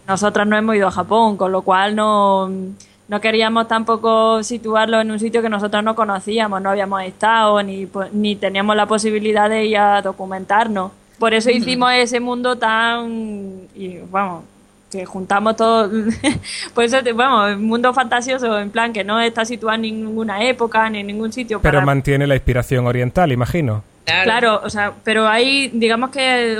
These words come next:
Speaker 1: junta de todo. En, en este mismo, en este primer volumen sale sobre todo la, la inspiración oriental, ¿no? Porque sale un templo budista y todo este tipo de cosas. Los,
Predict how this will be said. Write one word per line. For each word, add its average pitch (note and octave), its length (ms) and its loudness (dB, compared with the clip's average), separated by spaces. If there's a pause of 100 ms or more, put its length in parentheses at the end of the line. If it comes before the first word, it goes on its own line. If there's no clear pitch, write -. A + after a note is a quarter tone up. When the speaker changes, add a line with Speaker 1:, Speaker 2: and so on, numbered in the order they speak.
Speaker 1:
junta B3 220 -2
de A#3 120 0
todo. A3+ 200 0
En, G#3+ 240 -6
en G#3+ 160 -4
este A3+ 220 -2
mismo, C#4 680 2
en A3+ 140 -2
este B3+ 180 -6
primer C4 300 -2
volumen B3+ 480 0
sale A3 280 0
sobre A3+ 280 -2
todo A3+ 160 2
la, G#3 640 -4
la F3+ 100 -4
inspiración F#3+ 480 -2
oriental, G3 560 0
¿no? G#3 180 -2
Porque G3 200 -8
sale G3+ 220 -8
un F#3 80 -14
templo F#3 320 -8
budista G#3 760 -2
y G#3 120 -6
todo G3 160 -10
este F#3+ 200 -12
tipo F3+ 180 -8
de F3 40 -8
cosas. A3+ 320 -2
Los, G3 260 -2